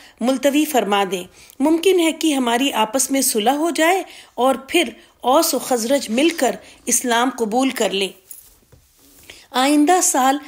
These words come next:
हम फिर हाजिर खिदमत होंगे, उस वक्त इसका फैसला हो सकेगा। ये हजरात वापस मदीना आए और मदीने में सबसे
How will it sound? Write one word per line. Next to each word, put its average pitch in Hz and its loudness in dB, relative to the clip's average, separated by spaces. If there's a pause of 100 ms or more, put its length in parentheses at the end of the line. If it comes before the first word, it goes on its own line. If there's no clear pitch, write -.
(140)
हम 240 0
फिर 330 2
हाजिर 226 0
खिदमत 202 -4
होंगे, 190 -2 (600)
उस 339 0
वक्त 269 -2 (360)
इसका 269 0
फैसला 233 2
हो 233 -2
सकेगा। 190 -2 (220)
ये 349 -2
हजरात 254 -4 (240)
वापस 262 0
मदीना 247 2
आए 247 2 (280)
और 269 4 (240)
मदीने 302 4
में 302 0
सबसे 330 0